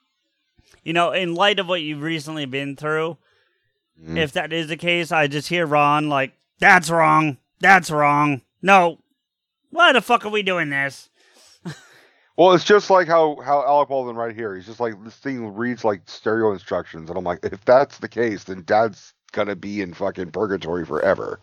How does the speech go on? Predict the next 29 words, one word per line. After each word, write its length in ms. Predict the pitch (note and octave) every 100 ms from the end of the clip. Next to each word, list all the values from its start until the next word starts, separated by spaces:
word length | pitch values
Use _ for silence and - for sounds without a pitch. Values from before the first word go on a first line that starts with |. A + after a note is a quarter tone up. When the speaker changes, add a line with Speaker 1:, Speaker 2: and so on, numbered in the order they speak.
| _ - - - _ _ _ C4+ - -
Speaker 1:
And, 280 | F#3 D#3+ -
and 180 | D3+ C3+
yelling 460 | D3+ D3+ E3 D3
at 80 | -
motherfuckers. 840 | D#3+ D3+ C#3+ D3 E3 D3+ D#3 D3 _ _ - - _ _ _ _ _ _ _
Speaker 2:
Yeah. 280 | F#2+ C#2 G#1 - _ _
That's 240 | A2+ C#3+
how 140 | D3 D3+
I 100 | C#3+
know 240 | C3+ C3
if 80 | A#2+
I'm 120 | A#2
being 160 | A2+ A2
haunted 420 | F#2 G2+ G2+ G2
by 80 | F2+
my 160 | E2+
dad. 200 | E2 E2+
It's 100 | D#2+
just 120 | - F2
like, 220 | F2 - _ - -
"Ringo, 580 | - - C4+ A3 F3+ - _ _
help 220 | - G3+ A3+
me 60 |
with 140 | A3 G3+
these 100 | D#3+
instructions, 580 | D#3 - F3 E3 C3 F#2
God 220 | - B2
damn 180 | G#2+
it." 80 | B2